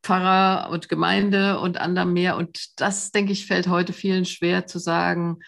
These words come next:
„Okay, da gehöre ich dazu.“ Das sehen wir ja insgesamt nicht nur bei der Kirche. Also die Leute wollen auch nicht mehr Mitglied einer Partei sein, die wollen mal hier wählen, mal da wählen.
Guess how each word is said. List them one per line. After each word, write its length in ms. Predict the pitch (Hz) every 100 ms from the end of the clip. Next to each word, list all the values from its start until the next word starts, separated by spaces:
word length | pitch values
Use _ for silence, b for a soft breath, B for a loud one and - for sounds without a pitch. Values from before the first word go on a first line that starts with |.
| B B B B B B -
„Okay, 380 | 180 - 190 190
da 140 | 185
gehöre 240 | 170 170
ich 120 | 180 165
dazu.“ 680 | 170 - - 196 214 247
Das 260 | 226 180 -
sehen 200 | 185 202
wir 80 | 196
ja 200 | 185 185
insgesamt 500 | - 247 - 190 165
nicht 120 | 226
nur 100 | 277
bei 100 | 208
der 100 | 196
Kirche. 380 | 196 240 311 190
Also 160 | 160 156
die 60 |
Leute 200 | 160 180
wollen 160 | 175 175
auch 100 | 180
nicht 200 | 180 175
mehr 100 | 170
Mitglied 280 | 175 - 180
einer 180 | 165
Partei 440 | 170 160 - 180 214
sein, 240 | 214 202
die 80 | 175
wollen 140 | 165
mal 100 | 165
hier 220 | 165 190 175
wählen, 240 | 175 175
mal 160 | 160 156
da 240 | 170 214
wählen. 480 | 202 196 196 202 202